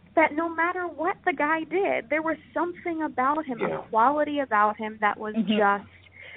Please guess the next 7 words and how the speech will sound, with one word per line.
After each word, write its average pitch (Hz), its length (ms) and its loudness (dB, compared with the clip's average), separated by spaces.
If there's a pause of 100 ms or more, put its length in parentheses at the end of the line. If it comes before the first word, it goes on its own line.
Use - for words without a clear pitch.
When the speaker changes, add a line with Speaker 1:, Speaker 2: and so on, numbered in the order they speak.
(320)
Speaker 1:
unspeakable. 247 840 2 (420)
And 294 140 4
I 320 100 6
think 302 120 2 (100)
Speaker 2:
Mm-hmm. 381 40 -2
Speaker 1:
that 381 140 -2
you 349 100 0